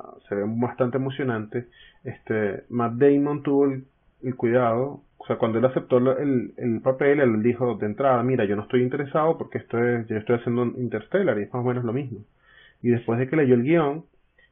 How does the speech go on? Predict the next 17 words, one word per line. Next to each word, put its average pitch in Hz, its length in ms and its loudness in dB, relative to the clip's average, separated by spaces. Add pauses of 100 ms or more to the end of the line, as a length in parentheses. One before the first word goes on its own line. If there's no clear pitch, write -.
(120)
se - 80 -4
dio 110 140 0
cuenta 117 260 -4
que 127 100 -6
no 98 120 -4
era 107 100 0
lo 127 120 -2
mismo 123 380 -4
y 107 100 -8
que, - 380 -14 (120)
que - 100 -18
la - 80 -14
película 98 440 -6
tenía 92 280 -10
un 98 280 -12
valor 101 300 -4
adicional. - 440 -10